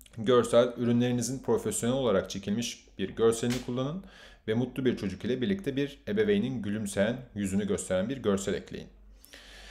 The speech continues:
E, G P T dört modelinde örnek olarak böyle bir konuşma gerçekleştirmemiz durumunda, e, G P T'ye kendi oyuncaklarımızla ilgili, e, görselleri önce gönderip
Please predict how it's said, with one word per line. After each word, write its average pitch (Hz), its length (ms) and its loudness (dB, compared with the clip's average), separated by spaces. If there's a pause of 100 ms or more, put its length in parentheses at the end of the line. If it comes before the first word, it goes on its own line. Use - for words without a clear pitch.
(340)
E, 101 240 2
G 107 220 -2
P 143 120 0
T 139 180 -2
dört 135 260 6
modelinde 110 420 2
örnek 101 380 4
olarak 98 500 0 (120)
böyle 113 340 2
bir 98 60 -4
konuşma 110 380 -4
gerçekleştirmemiz 104 1000 0
durumunda, 87 640 -2 (220)
e, 92 420 0
G 117 180 -4
P 120 140 -4
T'ye 117 440 2 (1000)
kendi 107 540 2
oyuncaklarımızla 110 760 0
ilgili, 98 420 2 (420)
e, 85 240 -4 (1040)
görselleri 104 640 2
önce 107 280 -2
gönderip 101 560 2